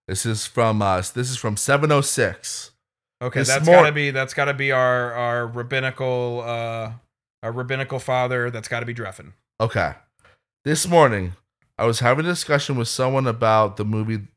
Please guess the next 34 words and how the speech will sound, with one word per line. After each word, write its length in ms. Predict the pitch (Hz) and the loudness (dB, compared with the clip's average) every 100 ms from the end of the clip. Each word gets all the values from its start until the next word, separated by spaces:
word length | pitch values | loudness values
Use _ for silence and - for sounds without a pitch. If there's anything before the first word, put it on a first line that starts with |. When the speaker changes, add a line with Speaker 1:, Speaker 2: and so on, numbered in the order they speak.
| - | -8
Speaker 1:
The 80 | 95 | -4
Labyrinth, 580 | 95 90 78 71 80 - | 0 0 0 -6 -10 -12
and 120 | 98 | -8
apart 400 | 95 - 127 135 | -8 -2 0 0
from 100 | 147 | -2
the 80 | 127 | -6
fact 400 | 117 120 110 104 | -2 0 2 0
that 180 | 101 92 | -4 -6
David 280 | 104 110 110 | -6 -6 -4
Bowie 180 | 110 101 | -4 -2
was 180 | 92 - | -6 -6
thirty-seven 720 | 101 113 113 110 101 104 98 - - - | -6 -6 -6 -4 -2 -2 -4 -8 -20 -10
and 140 | 95 | -4
Jennifer 340 | 110 107 104 | -2 -2 -4
Connelly 400 | 101 101 98 98 | -2 0 0 0
was 200 | 92 92 | -6 -8
fifteen 440 | - 104 104 104 92 | -6 -8 -8 -8 -6
at 140 | 87 | -8
the 60 | 80 | -10
time 280 | 92 95 98 | -6 -4 -4
of 80 | |
filming, 460 | 95 95 82 85 85 - - _ | -6 -8 -6 -8 -10 -12 -20 _
the 80 | 107 | -6
discussion 880 | 104 - 135 147 147 98 90 92 95 _ _ | -4 -6 0 0 0 -4 -4 -6 -8 _ _
we 60 | 101 | -8
were 100 | 101 | -4
having 380 | 101 95 98 98 | 0 0 0 -4
was 120 | 95 | -6
about 300 | 95 98 90 | -4 -4 -4
musicians 540 | 95 98 127 - 147 135 | -6 -6 -6 -6 -8 -8
making 280 | 123 110 | -8 -8
songs 420 | 104 110 104 110 - | -6 -2 -2 -2 -6
for 140 | 101 | -6
movies. 720 | 98 95 85 69 50 - - | -6 -4 -6 -10 -14 -14 -16